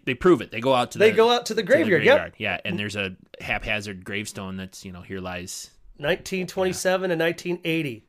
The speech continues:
Speaker 1: Bo, whatever his name was. Yeah.
Speaker 2: Bo, yeah, Bo something. But he's,
Speaker 1: <laughs>
Speaker 2: but he's, it was Terry's boyfriend, fifty-three years old. She's twenty, probably twenty-three. So I'm not saying age. Love knows, it doesn't know age. I mean, I'm not
Speaker 1: True.
Speaker 2: trying to sound like fucking dick here, but
Speaker 1: Terry's got a type.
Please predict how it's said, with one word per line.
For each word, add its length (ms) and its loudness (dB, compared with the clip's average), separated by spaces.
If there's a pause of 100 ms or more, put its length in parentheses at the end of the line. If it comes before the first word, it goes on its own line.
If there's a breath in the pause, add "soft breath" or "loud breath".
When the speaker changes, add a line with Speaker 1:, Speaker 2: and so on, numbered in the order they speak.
(160)
Speaker 1:
Bo, 160 -6
whatever 380 -8
his 140 -12
name 180 -18
was. 440 -16
Yeah. 160 -12
Speaker 2:
Bo, 240 4
yeah, 140 2
Bo 200 0
something. 480 -4
But 180 -6
he's, 300 -6
Speaker 1:
<laughs> 60 -12
Speaker 2:
but 120 4
he's, 200 0 (100)
it 60 0
was 160 -4
Terry's 240 4
boyfriend, 500 2
fifty-three 500 2
years 220 0
old. 320 2 (280 soft breath)
She's 340 -6
twenty, 480 2 (240)
probably 180 2
twenty-three. 640 -4 (440 soft breath)
So 320 4
I'm 160 0
not 180 -2
saying 480 0
age. 300 0
Love 300 0
knows, 380 0
it 200 -14
doesn't 240 -8
know 180 -10
age. 260 -12
I 40 -6
mean, 120 -2
I'm 60 2
not 80 2
Speaker 1:
True. 80 0
Speaker 2:
trying 120 -4
to 60 -4
sound 400 -10
like 220 -18
fucking 360 -18
dick 180 -10
here, 180 -14
but 240 -6 (200)
Speaker 1:
Terry's 260 0
got 120 -6
a 40 -8
type. 240 -14